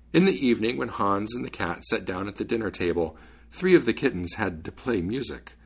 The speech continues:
One played the double bass, the second the fiddle, and the third took a trumpet and blew until his cheeks were all puffed out.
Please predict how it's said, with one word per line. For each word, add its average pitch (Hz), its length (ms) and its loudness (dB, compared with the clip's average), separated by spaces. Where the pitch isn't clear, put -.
One 107 180 2
played 107 280 2
the 120 80 0
double 117 280 2
bass, 87 520 -4
the 104 80 -6
second 160 380 2
the 85 100 -8
fiddle, 85 460 -2
and 110 120 -2
the 98 80 0
third 139 380 2
took - 160 -4
a 147 80 0
trumpet - 540 -2
and 90 140 -8
blew 110 240 2
until 123 240 -4
his 120 160 -2
cheeks - 420 -4
were 80 140 -4
all 85 120 -4
puffed - 340 -4
out. 82 360 -6